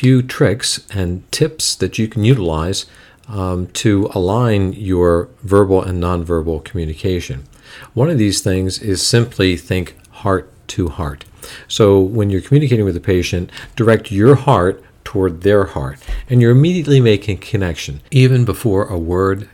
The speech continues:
is spoken. Another simple tip is just to remember that whatever is in your head will manifest itself in your body. So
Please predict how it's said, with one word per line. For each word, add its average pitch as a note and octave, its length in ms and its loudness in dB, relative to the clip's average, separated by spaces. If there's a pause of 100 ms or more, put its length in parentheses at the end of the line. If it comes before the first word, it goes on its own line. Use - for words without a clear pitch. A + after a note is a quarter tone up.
(160)
is - 120 -2
spoken. D#2 520 -4 (960)
Another D3+ 260 2
simple G#2 340 2
tip F#2+ 400 -4 (100)
is F#2+ 160 -2
just D3+ 440 -6
to C3 100 -4
remember F#2+ 680 -2 (280)
that G2 220 4
whatever A2 600 2
is F#2 140 0
in B2 240 2
your G#2+ 160 0
head E2 460 -4 (140)
will F2 140 -4
manifest F#2 680 -2
itself E2 460 -6
in F2+ 80 -8
your E2+ 100 -6
body. D#2 440 -6 (420)
So A2 320 6